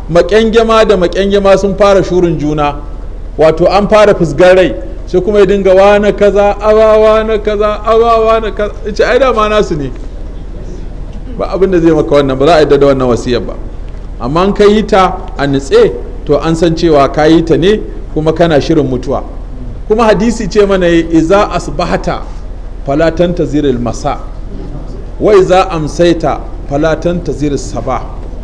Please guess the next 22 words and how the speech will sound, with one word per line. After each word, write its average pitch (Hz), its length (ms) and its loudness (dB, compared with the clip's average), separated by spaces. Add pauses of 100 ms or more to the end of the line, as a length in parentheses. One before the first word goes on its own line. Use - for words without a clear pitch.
(420)
wa 139 100 2
kuz 220 360 0
min 196 200 0
sihhatika 170 800 -6 (840)
li 123 100 -4
maradika, 139 580 -2 (140)
wa 127 120 -4
min 170 160 -4
hayatika 147 680 -2 (400)
li 151 120 -2
mautika." 120 400 -6 (840)
Yana 175 220 0
nan 196 180 0
hadisi 180 300 0
a 160 80 0
cikin 165 140 -2 (100)
Arba'un 151 380 -2
An-Nawawiyya, 131 480 -4
duk 147 120 -2
mun 151 140 -4
karanta 113 400 -4
shi. - 100 -12